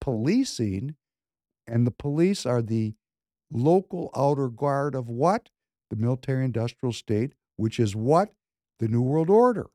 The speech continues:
So these people love this immigration because it causes a centralization of power. That's what the people in power want.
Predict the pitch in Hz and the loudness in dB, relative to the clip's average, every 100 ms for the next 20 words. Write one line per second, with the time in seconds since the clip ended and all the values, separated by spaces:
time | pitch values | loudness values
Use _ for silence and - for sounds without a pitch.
0 | _ _ _ _ _ - - 143 131 117 | _ _ _ _ _ -18 -2 2 2 2
1 | - 98 170 233 - - 135 123 110 107 | -6 -4 -2 -2 -4 -4 -4 -2 -4 -2
2 | 117 180 196 90 - _ _ _ _ _ | 0 2 2 0 -8 _ _ _ _ _
3 | _ _ _ _ _ _ _ _ 107 127 | _ _ _ _ _ _ _ _ 2 2
4 | - 120 104 107 107 - 117 101 - 104 | 2 0 0 -2 -2 -2 -6 -6 -8 -8
5 | 101 - 123 120 113 98 98 131 120 - | -8 -6 -2 -2 -2 -6 -6 -4 -4 -2
6 | 110 107 95 104 - 104 92 - 95 78 | -2 -2 0 -2 -4 -8 -8 -4 -2 -2
7 | 76 _ _ _ _ _ 95 90 165 233 | -8 _ _ _ _ _ -8 0 2 2
8 | - 226 - 196 175 165 156 151 139 - | -2 -8 -6 -6 -4 -4 -2 -4 -4 -4
9 | 120 117 117 107 117 113 - | -2 0 -2 -2 -2 -2 -4